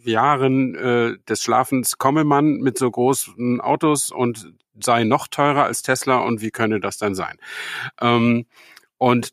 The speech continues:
das ist natürlich alles richtig. Tesla ist disruptiv, Tesla ist super innovativ und ohne Tesla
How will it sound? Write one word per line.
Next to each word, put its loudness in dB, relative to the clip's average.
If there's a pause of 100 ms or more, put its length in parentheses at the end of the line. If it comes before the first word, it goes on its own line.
(120)
das 4
ist -2
natürlich 2
alles 0
richtig. -2
Tesla 2
ist -2
disruptiv, -4
Tesla 0
ist -2
super -2
innovativ 0
und -2
ohne 2
Tesla 0